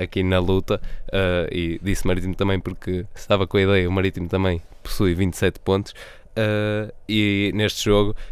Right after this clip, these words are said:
eh, tem uma particularidade: é que Miguel Cardoso não fez alinhar assim um, um avançado fixo, portanto, eh, penso que isso é uma aposta clara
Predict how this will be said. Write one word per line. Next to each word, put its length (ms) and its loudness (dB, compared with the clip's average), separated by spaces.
eh, 140 0
tem 160 4
uma 400 6
particularidade: 760 4
é 60 4
que 140 -4
Miguel 320 6
Cardoso 580 0
não 160 2
fez 260 0
alinhar 460 4
assim 260 0
um, 300 2
um 160 2
avançado 600 4
fixo, 460 0
portanto, 360 -2
eh, 80 -6
penso 380 -2
que 120 -6
isso 160 0
é 60 6
uma 140 6
aposta 400 2
clara 460 2